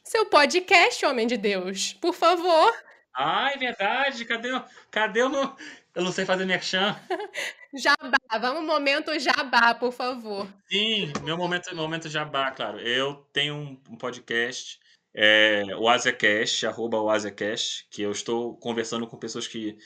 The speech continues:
Speaker 2: trabalham com Ásia, pensam Ásia, estudam Ásia de alguma forma, e nossa relação desses países com o Brasil. É, se puderem, se gostarem da minha voz, dá uma curtida lá, escuta, pede também, sugere, pede pra participar,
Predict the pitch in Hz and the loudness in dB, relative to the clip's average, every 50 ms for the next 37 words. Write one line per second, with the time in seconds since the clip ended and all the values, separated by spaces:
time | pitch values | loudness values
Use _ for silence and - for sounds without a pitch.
0 | - - _ _ - - 110 110 123 127 127 123 - - 107 107 113 120 127 127 | -20 -20 _ _ -4 -4 2 4 4 4 4 0 -4 -8 -6 -4 0 2 2 2
1 | 123 117 110 110 107 - 120 120 120 117 - 110 104 104 110 113 113 113 113 104 | 2 0 -2 -4 -4 -4 -6 -6 -4 -6 -8 -6 -6 -4 -4 -2 -2 -2 -4 -4
2 | 107 110 107 104 101 101 - - 110 107 104 98 98 104 110 110 107 101 101 104 | -6 -6 -6 -6 -6 -8 -10 -10 -10 -10 -10 -8 -8 -6 -6 -6 -8 -8 -8 -8
3 | 98 101 98 107 113 110 104 - - - 104 110 110 117 113 113 110 113 _ _ | -8 -8 -8 -8 -8 -10 -10 -10 -8 -6 -4 -4 -4 -4 -8 -10 -12 -14 _ _
4 | _ - - - _ - 113 113 113 - 127 120 113 113 110 110 - 117 117 113 | _ -20 -20 -20 _ -6 -2 -2 -2 0 -2 0 0 0 0 0 -2 -4 -4 -4
5 | 110 - - - 107 107 107 104 - - 113 107 107 107 101 98 98 101 107 117 | -4 -4 -4 -2 -2 -2 -2 -4 -8 -10 -8 -6 -4 -4 -4 -6 -8 -8 -10 -10
6 | - - - _ _ _ - - - _ _ _ _ _ - 104 101 98 98 98 | -12 -14 -18 _ _ _ -20 -20 -20 _ _ _ _ _ -8 -6 -4 -4 -4 -2
7 | 95 95 95 95 95 87 - - - - - 131 120 107 101 107 110 113 113 113 | -2 -2 -2 -4 -4 -6 -6 -6 -6 -4 -4 -4 0 4 6 8 8 8 6 4
8 | 107 - - 113 104 - - 107 110 107 107 104 101 92 87 92 101 110 113 117 | 0 -4 -8 -8 -8 -6 -6 -6 -6 -6 -6 -6 -8 -8 -8 -6 -4 -2 0 0
9 | 117 117 117 117 - - - - - _ _ _ _ 110 104 107 110 117 120 120 | 0 -2 -2 -4 -6 -6 -8 -10 -14 _ _ _ _ -20 -6 -4 -2 -2 -2 -6
10 | - - - 110 110 101 98 104 110 117 117 113 110 101 - - - 117 113 120 | -8 -12 -10 -8 -6 -4 -2 0 2 2 2 2 2 0 -4 -8 -10 -10 -8 -8
11 | 127 123 - 117 110 104 - - 117 117 120 127 131 120 113 113 113 107 - - | -8 -6 -4 -4 -4 -4 0 4 6 6 8 8 6 4 2 -4 -10 -12 -10 -10
12 | 107 101 101 113 120 123 - - 110 101 107 110 113 123 127 117 113 113 120 113 | -8 -8 -6 -6 -8 -8 -8 -8 -8 -4 2 4 4 4 4 2 0 -2 -4 -6
13 | 117 120 - 113 107 - - - - 101 107 117 117 120 - | -6 -6 -10 -12 -12 -12 -14 -10 -6 -4 -4 -4 -4 -6 -8